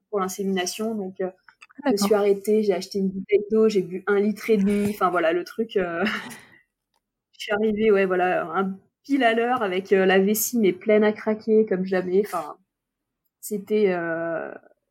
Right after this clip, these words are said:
Speaker 1: c'était à la fois drôle et à la fois un peu stressant, quoi.
Speaker 2: Ouais, tu m'étonnes.
Speaker 1: Mais, euh, voilà, l'insémination se passe, euh, se passe sans souci. Euh, on reste un petit peu, bah, allongé les, les jambes en l'air, là, les cinq dix minutes. Et puis, on venait aller se poser dans un petit parc,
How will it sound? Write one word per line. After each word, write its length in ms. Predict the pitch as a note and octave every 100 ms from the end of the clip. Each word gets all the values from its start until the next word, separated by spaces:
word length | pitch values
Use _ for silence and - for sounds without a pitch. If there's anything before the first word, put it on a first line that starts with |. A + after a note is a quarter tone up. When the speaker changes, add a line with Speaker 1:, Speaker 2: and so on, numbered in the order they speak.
| _ _ _
Speaker 1:
c'était 260 | - G#3 A3+
à 40 |
la 100 | A#3+
fois 200 | B3 B3
drôle 280 | A3 C4+ C#4
et 40 |
à 40 | G3
la 120 | G3+
fois 220 | - A#3
un 80 | A3
peu 180 | A#3+ A3+
stressant, 480 | - A3 A3 A3
quoi. 180 | C4 G3+ - _ - G3
Speaker 2:
Ouais, 140 | F#3
tu 180 | - F#3+
m'étonnes. 180 | F#3+ G3
Speaker 1:
Mais, 260 | G#3 G#3
euh, 240 | G3 F#3 F3+ F3+ F3 - - D#3+ - - - -
voilà, 160 | F3+
l'insémination 680 | D4 D4 A3+ G#3 G3+ G3+ G#3+
se 100 | G#3+
passe, 480 | G3 G3 G3+ - -
euh, 480 | F#3 E3+ E3+ E3+ F3+
se 120 | F#3 G#3
passe 300 | G3 G3+ -
sans 140 | G3
souci. 640 | F#3+ G3 - G3+ B3+ D4 C4+
Euh, 460 | G#3+ G3+ G3 F#3+
on 120 | F#3
reste 280 | F#3+ G#3 -
un 60 | F#3
petit 200 | - F3
peu, 160 | F#3
bah, 140 | F#3 D#3
allongé 400 | D3+ E3+ F3 F3
les, 440 | F3 D#3 - - -
les 140 | F#3+
jambes 180 | F#3 F3+
en 100 | F3+
l'air, 240 | F3+ F#3
là, 120 | F3+ E3
les 80 |
cinq 240 | D#3+ E3+ F3+
dix 120 | F3+
minutes. 420 | E3+ F3+ C4+ C4+
Et 40 | A3
puis, 220 | - G#3
on 60 |
venait 180 | G3+ G3+
aller 140 | G3+ B3+
se 100 | -
poser 240 | C#4 C4+
dans 140 | B3+
un 120 | G#3+ G3
petit 180 | -
parc, 360 | G3+ F#3 -